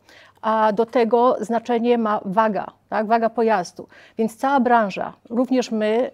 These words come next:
walczymy o to, żeby, e, waga samochodu, waga komponentów montowanych w samochodzie była po prostu niższa.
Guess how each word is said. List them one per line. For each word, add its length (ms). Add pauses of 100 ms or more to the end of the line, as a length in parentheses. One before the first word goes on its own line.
walczymy 480
o 140
to, 320
żeby, 640 (760)
e, 200
waga 400
samochodu, 640
waga 220
komponentów 680
montowanych 480
w 40
samochodzie 540
była 180
po 100
prostu 260
niższa. 440